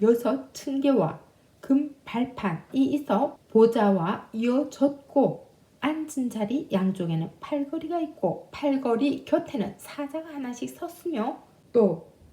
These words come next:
열두 사자가 있어 그 여섯 층계 양쪽에 섰으니 어떤 나라에도 이같이 만든 것이 없었더라. 솔로몬 왕이 마시는 그릇은 다 금이요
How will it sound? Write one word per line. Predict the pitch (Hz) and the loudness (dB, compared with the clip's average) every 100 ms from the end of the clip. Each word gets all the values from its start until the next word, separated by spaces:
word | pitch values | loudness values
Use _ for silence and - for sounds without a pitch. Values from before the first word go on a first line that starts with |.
| - | 0
열두 | 226 262 269 - 285 | 4 4 2 2 0
사자가 | 302 - 214 202 202 247 285 202 | 0 -10 -6 -2 -2 -2 -4 -6
있어 | - 170 147 - _ _ _ - | -8 -6 -6 -8 _ _ _ -4
그 | 247 - | -2 2
여섯 | 240 262 311 320 | 2 2 0 -4
층계 | - - 311 302 277 196 - - | -8 -8 -6 -2 0 -2 -6 -6
양쪽에 | 180 185 185 190 254 | -4 -4 -4 -4 -4
섰으니 | 277 285 269 294 311 269 - _ _ - | -4 -8 -6 -6 -4 -4 -8 _ _ -6
어떤 | 226 233 381 330 | -6 -4 -6 -4
나라에도 | 320 269 233 226 277 170 - | -4 -2 -2 0 0 -2 -10
이같이 | - 254 302 302 - - 277 349 - | -10 -2 -2 -2 -10 -8 -4 -4 -6
만든 | - 160 160 156 | -6 -2 -2 -2
것이 | 151 151 - | -4 -6 -2
없었더라. | 277 - 151 - 151 143 - _ _ _ | -4 -4 -14 -8 -6 -6 -10 _ _ _
솔로몬 | - 226 226 233 233 - | -4 2 2 2 -6 0
왕이 | 202 277 285 | 2 2 0
마시는 | 277 277 285 320 - | -4 -4 -4 -4 -2
그릇은 | 330 349 202 147 - - | -2 0 -2 -4 -6 -16
다 | 160 196 196 - | -6 -6 -6 -10
금이요 | - 302 294 175 | 0 2 2 -2